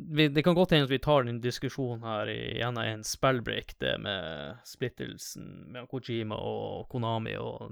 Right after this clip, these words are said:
den biten. Vi får se i framtida, sammen med andre Metal Gear Solid-episoder. Eh, jeg har fått inn, eh,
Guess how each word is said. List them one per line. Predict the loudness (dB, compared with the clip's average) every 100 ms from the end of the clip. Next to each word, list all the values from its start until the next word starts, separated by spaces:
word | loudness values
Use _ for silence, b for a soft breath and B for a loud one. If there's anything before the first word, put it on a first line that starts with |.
| -2
den | -2
biten. | 0 -2 -6 -8
Vi | 0 2
får | 4 4
se | 6 4 4 2
i | -2
framtida, | -2 -2 -2 -4 -8 -10 b b b
sammen | -6 -2 0 2
med | 4
andre | 4 4 4 2
Metal | 2 -2 0
Gear | 0 0 -2 b b b b
Solid-episoder. | 0 4 4 4 2 2 2 2 0 -4 -8 b b b b b b b b b -2
Eh, | 2 2 4
jeg | 4
har | 6 6 4
fått | 2 2
inn, | 4 2 2 2
eh, | 2 2 0